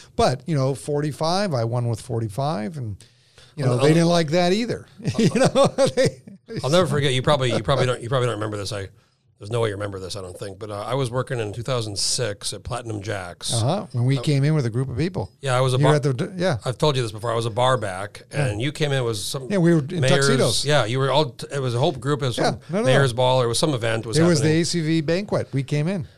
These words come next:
Speaker 2: And, and I'll never forget this. I, this is, you know, this kind of, I'm reading this book now about Lincoln, Team Arrival. It's
Speaker 1: Yeah.
Speaker 2: amazing how some people just have that ability to connect with people. And, um, I, I stopped. I was, had, like, a case of beer, I think, and I said,
Speaker 1: <laughs>
Speaker 2: "I knew who you were," and I said, "Mayor," you know, and this other guy that Jeremy I used to work with, we'd,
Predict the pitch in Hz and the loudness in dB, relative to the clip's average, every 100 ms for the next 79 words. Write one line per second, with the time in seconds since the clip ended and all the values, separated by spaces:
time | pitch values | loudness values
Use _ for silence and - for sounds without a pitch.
0 | _ 131 127 123 127 120 117 196 185 143 | _ -2 -2 -2 -2 0 2 2 0 -2
1 | 120 98 - 113 113 123 131 117 - 120 | -4 -4 -4 -4 -4 -4 -2 -2 -4 -4
2 | 117 113 110 - 131 180 - 175 147 139 | -4 -4 -4 -2 0 0 0 0 0 0
3 | 117 139 131 113 104 101 127 127 120 113 | -2 -4 -2 -2 -2 -2 -2 -2 -4 -4
4 | 120 110 107 110 113 107 131 143 127 110 | -4 -4 -4 -6 -6 0 2 2 2 -2
5 | 107 127 131 117 110 110 - 117 110 104 | -2 -4 -4 -4 -6 -6 -6 -6 -6 -6
6 | 101 113 110 107 98 90 _ _ _ - | -4 -4 -4 -6 -8 -12 _ _ _ -10
7 | 110 113 - 120 104 _ _ 123 107 107 | -6 -6 -8 -14 -16 _ _ -14 -10 -10
8 | 101 _ _ _ _ - 113 104 98 95 | -10 _ _ _ _ -12 -8 -6 -6 -10
9 | 98 - 110 107 110 - 139 185 - 131 | -14 -10 -8 -6 -6 -4 -2 -4 -2 -2
10 | 127 123 127 110 101 95 _ _ _ - | -2 -2 -4 -6 -12 -18 _ _ _ -12
11 | 123 113 95 113 147 131 135 127 131 123 | -8 -8 -4 -2 0 0 0 -2 0 0
12 | 113 - 220 226 254 - 226 - 143 165 | 0 2 2 2 0 0 -2 2 2 4
13 | 131 143 220 170 143 123 110 120 143 139 | 2 4 4 2 0 -2 -4 -4 -4 -2
14 | 131 120 117 117 135 143 123 120 113 101 | -2 0 -2 -4 -4 -4 -2 -2 -4 -4
15 | 123 131 110 104 113 107 110 110 | -2 0 -2 -4 -8 -10 -10 -12